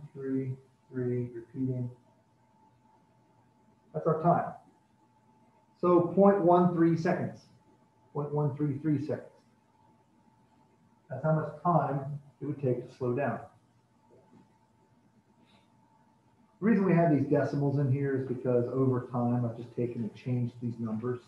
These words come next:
just to make them, just to make new problems. I leave the same story, but make it a new problem with new numbers. And sometimes I have the decimals because I'm not being careful.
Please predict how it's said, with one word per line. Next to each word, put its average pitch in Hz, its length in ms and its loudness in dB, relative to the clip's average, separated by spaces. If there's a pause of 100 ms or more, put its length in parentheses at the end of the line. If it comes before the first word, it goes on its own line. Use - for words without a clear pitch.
(580)
just 127 140 -12
to 123 60 -4
make 120 200 -2
them, 117 300 -2 (100)
just 123 160 -8
to 131 60 -2
make 127 160 0
new 127 300 0
problems. 120 460 -2 (360)
I 123 40 -2
leave 143 200 4
the 120 60 -4
same 143 360 0
story, 135 500 0 (240)
but 131 120 -8
make 131 160 0
it 127 80 0
a 120 80 0
new 123 160 2
problem 120 400 2
with - 100 -8
new 120 120 -2
numbers. 113 400 -6 (260)
And 127 160 -6
sometimes 135 340 -4
I 131 40 -2
have 117 180 -2
the - 60 -16 (100)
decimals 117 400 -14 (160)
because 117 120 -18
I'm 117 100 -8
not 117 140 -10
being 113 200 -12
careful. 113 340 -10